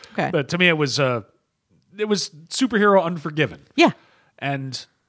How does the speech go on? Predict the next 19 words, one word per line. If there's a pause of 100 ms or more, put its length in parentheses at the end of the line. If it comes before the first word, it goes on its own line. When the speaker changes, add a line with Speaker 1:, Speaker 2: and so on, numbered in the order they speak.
(180)
Speaker 2:
uh,
with
a
character
who's
played
that
character,
or
an
actor,
rather,
who's
played
that
character
for
seventeen
years,